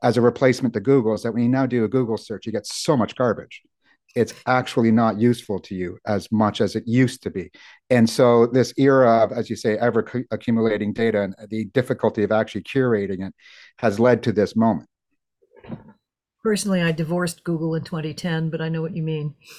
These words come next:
Speaker 1: Yeah.
Speaker 2: <laughs>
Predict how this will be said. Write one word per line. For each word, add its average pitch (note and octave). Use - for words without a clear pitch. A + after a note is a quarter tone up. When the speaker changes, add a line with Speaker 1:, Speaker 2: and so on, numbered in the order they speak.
Speaker 1:
Yeah. F#2
Speaker 2:
<laughs> -